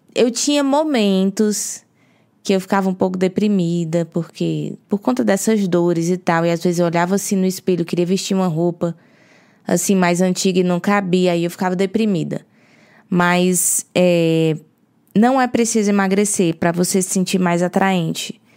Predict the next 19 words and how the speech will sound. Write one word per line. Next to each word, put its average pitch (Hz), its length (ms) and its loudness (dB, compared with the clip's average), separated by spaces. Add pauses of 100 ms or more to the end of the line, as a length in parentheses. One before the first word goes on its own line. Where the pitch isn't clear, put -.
(460)
Como 190 260 2
a 185 80 2
gente 190 300 0
falou, 185 440 0
tem 185 220 0
lojas 196 520 0
de 190 100 0
roupas 185 600 -2 (480)
que 196 160 0
tão 202 260 0
mais 208 260 2
na 208 140 2
moda 190 560 0
agora, 175 500 0
que 170 540 -4
vai 170 220 -2
ter 170 200 -2
tamanhos 170 440 -2
maiores. 185 880 -2